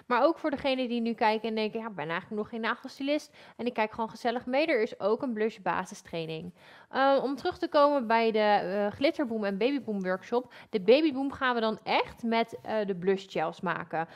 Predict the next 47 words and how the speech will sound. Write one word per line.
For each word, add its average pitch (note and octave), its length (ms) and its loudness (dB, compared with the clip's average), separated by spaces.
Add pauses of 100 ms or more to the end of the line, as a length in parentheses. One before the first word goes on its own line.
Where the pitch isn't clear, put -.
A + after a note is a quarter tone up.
(140)
Dus G#3 120 -8
dat A#3+ 140 -6
gaan A#3+ 180 -2
we A#3+ 60 -2
niet D4 160 -2
met C#4+ 160 0
de B3 60 -6
poeder E4 360 0
doen. F#4 220 2 (220)
Wil F#3 220 2
ik F3 140 -2
best F3 220 0
laten E3+ 280 4
zien F3 180 -6
natuurlijk. B3 560 2 (280)
Eh, B3+ 160 4
maar B3 160 4
die D#4 100 2
gaan E4 200 4
we D#4+ 80 2
dus C#4 160 0
ook C4 140 2
echt, - 340 -6
eh, - 160 -12
de G3 120 -6
Dreamy F#3+ 480 0
gaan F3+ 180 -6
we F3+ 60 -4
gebruiken. F3 400 -2
Dus F#3+ 100 -10
we G3+ 60 -10
gaan A3 220 -2
hem G#3+ 100 -4
echt A3 340 -4
gel A3+ 340 6
in G#3 180 -2
gel F#3+ 260 2
gaan F3+ 240 -8
we F3+ 60 -6
hem F3 140 -4
blenden. E3 440 -6 (420)
En A3 180 0
voor A#3 120 2
de A#3 60 -2
social A#3 320 -4
media A#3 320 0
workshop, G#3+ 420 -6